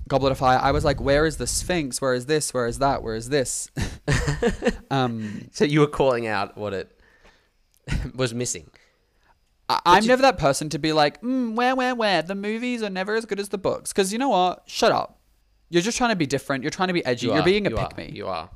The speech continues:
Speaker 1: If
Speaker 2: You
Speaker 1: you
Speaker 2: are.
Speaker 1: say
Speaker 2: Pick me,
Speaker 1: that, you're a
Speaker 2: pick me.
Speaker 1: pick me.
Speaker 2: Mm-hmm, mm-hmm.
Speaker 1: Um,
Speaker 2: Nice guys finish last, yep.
Speaker 1: However, I was so excited for Goblet of Fire, and it really did, like, let me down. Like, nothing happened. Like, you could, for example, you could not have that book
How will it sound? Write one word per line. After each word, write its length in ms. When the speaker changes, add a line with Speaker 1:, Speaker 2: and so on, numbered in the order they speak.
Speaker 1:
If 80
Speaker 2:
You 60
Speaker 1:
you 40
Speaker 2:
are. 40
Speaker 1:
say 160
Speaker 2:
Pick 40
me, 60
Speaker 1:
that, 160
you're 80
a 40
Speaker 2:
pick 280
me. 200
Speaker 1:
pick 180
me. 80
Speaker 2:
Mm-hmm, 160
mm-hmm. 180
Speaker 1:
Um, 220
Speaker 2:
Nice 120
guys 160
finish 240
last, 300
yep. 100
Speaker 1:
However, 380
I 140
was 180
so 140
excited 320
for 60
Goblet 220
of 80
Fire, 220
and 140
it 80
really 260
did, 320
like, 220
let 200
me 80
down. 300
Like, 140
nothing 320
happened. 300
Like, 140
you 80
could, 220
for 140
example, 320
you 100
could 180
not 340
have 180
that 240
book 340